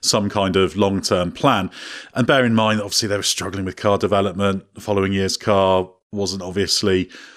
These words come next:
necessarily <laughs> full steam ahead on it. They slashed staff and in a rush, so the whole team was kind of not structured properly. They'd basically been papering over the cracks through the season. So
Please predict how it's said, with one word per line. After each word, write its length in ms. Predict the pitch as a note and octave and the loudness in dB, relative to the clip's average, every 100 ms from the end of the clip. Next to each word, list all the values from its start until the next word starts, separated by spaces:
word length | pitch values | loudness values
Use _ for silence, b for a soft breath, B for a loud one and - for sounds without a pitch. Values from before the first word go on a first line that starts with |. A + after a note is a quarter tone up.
| B B _ | B B _
necessarily 460 | G2+ - - G#2 C3 | -6 -2 0 2 0
<laughs> 80 | - | 4
full 120 | B2+ | 2
steam 340 | G2+ - G2 G2 | 2 2 2 2
ahead 220 | F#2+ G2 | 0 2
on 140 | G2 | 2
it. 120 | G2+ - B B B | 2 -2 B B B
They 120 | A2 | 0
slashed 380 | - D#3 - - | 2 2 2 4
staff 440 | C3 C3 B2+ - | 4 4 4 2
and 80 | A#2 | 4
in 80 | A2 | 4
a 60 | |
rush, 340 | A2+ C3 - - | 6 4 4 2
so 180 | A#2+ | 4
the 80 | A#2 | 4
whole 220 | - F3 | 4 0
team 400 | B2 - C3 A#2 | 2 2 4 4
was 260 | G#2+ G#2 - | 4 4 2
kind 220 | - A#2 | 2 2
of 280 | G#2+ - - | 2 0 -6
not 240 | B2+ B2+ - | 0 0 0
structured 560 | - B2 - - A#2+ | 2 0 0 -6 -6
properly. 520 | - A#2+ - A#2+ A2 G#2+ B B | 0 0 2 4 4 2 B B
They'd 160 | C#3+ C3+ | -2 2
basically 320 | F#3+ - G2+ | 2 2 -2
been 160 | G#2+ G2+ | -6 -2
papering 540 | A#2+ A2 A2 F#2+ F#2 - | -2 0 0 -2 -4 0
over 180 | A#2 F#2+ | 0 2
the 80 | F#2 | -2
cracks 400 | - F#2+ - - | -2 -4 -4 -4
through 140 | A2 | -2
the 100 | F#2 | 0
season. 420 | - B2+ G#2+ F2 - B B B B - | 2 2 2 -2 -10 B B B B 0
So 500 | - C3+ C3 B2+ | 2 4 4 2